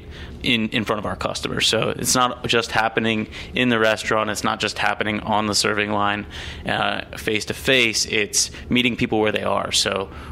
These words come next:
whether that's at their desk at the Columbus Dispatch, or whether that's at their kid's soccer game, or whether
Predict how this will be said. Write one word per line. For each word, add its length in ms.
whether 320
that's 560
at 160
their 160
desk 380
at 100
the 60
Columbus 360
Dispatch, 680
or 340
whether 240
that's 300
at 180
their 140
kid's 260
soccer 300
game, 340
or 240
whether 460